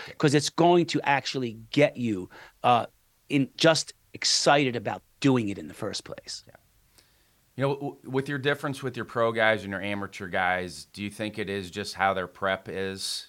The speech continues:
Speaker 1: You know, th-, th-, that's probably the difference for me from an amateur kid to a pro is how they go about their business.
Speaker 2: I also think an amateur kid is still wondering if he's going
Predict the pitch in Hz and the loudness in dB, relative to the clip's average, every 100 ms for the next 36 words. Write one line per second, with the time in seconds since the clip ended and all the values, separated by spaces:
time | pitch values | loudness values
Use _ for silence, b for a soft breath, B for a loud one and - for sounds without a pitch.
0 | _ 90 87 85 90 92 98 107 - 117 | _ -10 -8 -8 -12 -12 -2 -2 -2 -2
1 | 104 90 80 95 - 92 - 92 90 95 | 0 -2 -6 -10 -8 -12 -10 -10 -8 -6
2 | 98 92 90 90 104 101 - 95 - 101 | -8 -8 -10 -6 -6 -8 -10 -12 -6 -6
3 | 90 90 - - 98 90 87 82 92 90 | -6 -10 -10 -4 -2 -2 -6 -6 -2 -2
4 | 87 85 85 85 76 80 82 76 73 76 | -4 -8 -8 -8 -8 -8 -10 -12 -18 -18
5 | 73 76 - - _ _ _ _ _ _ | -18 -18 -18 -20 _ _ _ _ _ _
6 | _ _ _ _ - 175 175 180 - 160 | _ _ _ _ 6 8 8 6 6 6
7 | 143 143 143 147 143 139 - 147 139 123 | 6 6 8 6 4 2 2 4 6 4
8 | 131 123 - 143 135 123 131 131 131 127 | 2 0 2 4 4 4 0 0 0 -2
9 | 120 123 - 127 110 110 123 131 | -4 -6 -2 -2 0 2 4 4